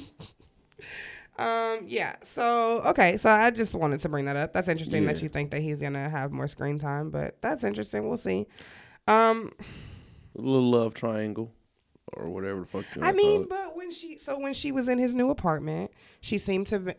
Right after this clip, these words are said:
Speaker 1: like, she had the opportunity to not bring it up, and she brought it up. And so that means that that relationship's important to her, and she really is trying to,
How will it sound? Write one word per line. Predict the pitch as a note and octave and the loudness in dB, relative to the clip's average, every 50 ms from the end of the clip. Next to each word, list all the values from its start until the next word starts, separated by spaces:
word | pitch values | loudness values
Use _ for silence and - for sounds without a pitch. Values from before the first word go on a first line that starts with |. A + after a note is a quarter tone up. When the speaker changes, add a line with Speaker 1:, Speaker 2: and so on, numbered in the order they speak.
| - | -8
Speaker 1:
like, | - C#3+ D3+ C#3 C#3+ | -8 -6 -6 -6 -6
she | - - - E3+ E3 E3 D#3+ E3 E3+ | -6 -8 -8 -8 -8 -8 -8 -8 -8
had | D3 B2+ - E3+ D3 D3+ D3+ | -10 -8 -6 -6 -4 -4 -4
the | D#3+ D#3+ E3 | -4 -2 -4
opportunity | E3 - F3+ - G3 F3+ F3+ F#3+ | -4 -4 -6 -6 -4 -4 -4 -4
to | F#3 G#3+ | -4 -2
not | G3 F#3 G3 G3+ | -2 -2 0 0
bring | G3 G#3 A#3 B3+ | 0 0 0 2
it | B3 E3 | 2 2
up, | - B3+ - - | 0 0 0 -2
and | F#3 G3 G3 | -4 -4 -4
she | - A3 | -4 -4
brought | G3+ G#3 G#3+ B3 | -2 0 0 0
it | C4+ D#4 B4 A4+ | 0 -2 -4 -6
up. | - - - - - _ _ _ _ _ _ _ _ _ _ _ _ _ _ _ _ _ _ _ - | -8 -10 -14 -20 -20 _ _ _ _ _ _ _ _ _ _ _ _ _ _ _ _ _ _ _ -4
And | G3 F3 F3 | -4 -4 -2
so | - F#3+ F3 F3 F3 E3+ E3+ E3+ E3+ F3 E3 D#3 D#3 | 0 2 4 4 4 4 2 2 0 -2 -2 -2 0
that | E3 D#3+ E3 E3+ - | 4 4 4 4 2
means | F3 F3 E3+ E3+ F3 E3+ D#3+ | 0 0 2 2 0 0 -2
that | E3 - | -6 -4
that | - D3+ D3+ C#3+ | -4 -4 -4 -2
relationship's | D#3 D#3 D3+ D#3 D#3 D#3 D3 D#3+ D#3 D#3 | -4 -4 -4 -4 -6 -6 -6 -6 -6 -6
important | D#3+ D#3 D3+ F3+ F#3+ G#3+ G#3+ G3 | -6 -6 -4 -2 -4 -4 -4 -4
to | F3+ | -2
her, | E3+ D#3+ D#3 D#3 | 0 0 0 0
and | - - D3+ D3+ | 0 0 -2 -2
she | D3 - E3+ | -2 -2 -4
really | D#3+ D3 D3+ D#3+ E3 D#3+ D3 C#3+ | -2 0 2 2 2 2 2 2
is | D3+ D#3+ D3+ | 0 0 -2
trying | - - C#3+ C#3+ D3 C#3+ | -2 -2 -2 -2 -2 -4
to, | - - D3+ C#3+ C#3 C#3 C#3 C#3 C#3+ | -4 -4 -4 -2 -2 -2 -2 -2 -4